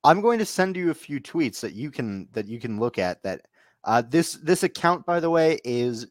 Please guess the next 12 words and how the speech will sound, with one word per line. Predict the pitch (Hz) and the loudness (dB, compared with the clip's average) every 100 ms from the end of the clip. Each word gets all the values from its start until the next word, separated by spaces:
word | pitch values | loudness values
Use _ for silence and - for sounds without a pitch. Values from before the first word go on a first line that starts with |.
| 135 107 | -16 -2
Disneyland | 147 151 165 151 143 123 | -2 0 0 -2 -2 -4
Paris | 127 123 123 104 | -2 -2 -4 -6
Works | 104 117 123 | -8 -6 -4
at | 110 - | -6 -2
Disneyland | 107 113 117 107 101 92 | -4 -4 -6 -6 -8 -8
Works. | 98 127 - - _ _ - _ - | -10 -12 -12 -20 _ _ -20 _ -4
They | - | -4
posted | - 180 202 226 180 | 0 -2 0 -2 -4
some | - 185 160 139 - _ _ _ _ _ | 0 0 0 -4 -8 _ _ _ _ _
pictures | - 165 - 123 95 92 92 98 - - - _ _ _ _ _ _ - | -2 -2 -2 -2 -2 -4 -8 -12 -12 -14 -18 _ _ _ _ _ _ -4
of | 117 113 107 107 107 - | 2 4 4 0 -6 -12
some | - 135 113 | -6 -4 -6